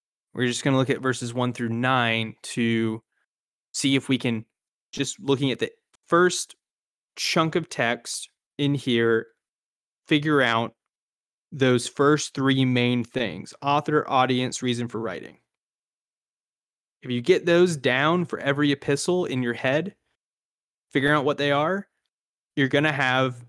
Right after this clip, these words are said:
a much better time whenever you turn there for whatever reason, instantly knowing, okay, who wrote it, why'd they write it, who are they writing to? And that's gonna help you understand it.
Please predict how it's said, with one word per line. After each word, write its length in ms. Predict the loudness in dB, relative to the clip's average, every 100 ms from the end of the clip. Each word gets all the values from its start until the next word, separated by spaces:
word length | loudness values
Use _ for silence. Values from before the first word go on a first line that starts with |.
| _ _ _ _ _ -4
a 60 |
much 300 | 0 0 -2
better 240 | -2 0 0
time 480 | -2 0 0 0 -2
whenever 240 | -2 0
you 160 | -2 -2
turn 420 | 0 0 2 0
there 320 | 0 0 -2
for 160 | -4 -4
whatever 380 | 0 0 2
reason, 580 | 0 -2 -4 -8 -10 -12 _ _ _ _ -2
instantly 600 | 0 2 0 0 2 2
knowing, 500 | 4 4 2 0 0
okay, 540 | -2 0 -2 -2 -6 _ _ _ _ _ _ _ _
who 160 | 4 6
wrote 240 | 6 6
it, 200 | 4 2 0
why'd 260 | 2 4
they 120 | 4 2
write 260 | 2 2
it, 180 | 0 -2
who 120 | 2
are 60 | 4
they 120 | 4
writing 300 | 2 0 -2
to? 140 | -8 -14 -16 _ _ _ _ _ _ _ _ _ _ _ _ _ _ _ _ _ _ -4
And 100 | 0
that's 160 | 0 0
gonna 160 | 0
help 180 | 0 0
you 100 | -2
understand 460 | -2 -4 -8 -12
it. 100 | -12